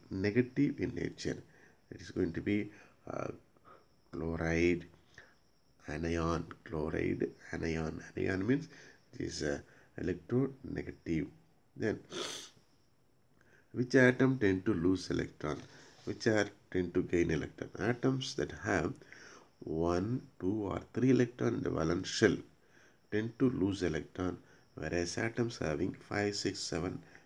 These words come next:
valence electron tend to gain electron. So atom that have one, comma, two, comma, suppose, uh, here see sodium one electron and magnesium having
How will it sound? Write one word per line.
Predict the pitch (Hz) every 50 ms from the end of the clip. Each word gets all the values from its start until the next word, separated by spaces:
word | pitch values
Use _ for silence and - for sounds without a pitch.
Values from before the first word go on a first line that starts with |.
| - _ -
valence | - 85 92 87 85 -
electron | - 71 80 - - - 101 113 117 117 -
tend | 90 80 80 80 - -
to | 85 80 - -
gain | - 87 - 117 127 123
electron. | - - - _ _ - 64 - - - _ _ _ _ _ - - - - - - _ _
So | - 101 95
atom | 101 107 113 - 135 135 127
that | 110 82
have | 82 85 87 92 101 107 - -
one, | - 76 82 90 90 90 90
comma, | - 85 82 87 92 92 90 -
two, | - 87 87 85 -
comma, | - 80 80 80 - - - - - - - - _
suppose, | 87 90 - 95 95 92 92 - - - - - - - - _ _ -
uh, | 85 85 82 80 80 80 - -
here | 113 110
see | - - 127 120
sodium | - - 107 104 107 92 104 104 104 95 90
one | 76 73 - - - -
electron | 76 71 - - - - 85 76 76 67 - - - - - - - _ _ -
and | - 80 78 78
magnesium | 82 87 87 92 104 110 107 - - - 107 101 104 101
having | - 87 82 82 85 85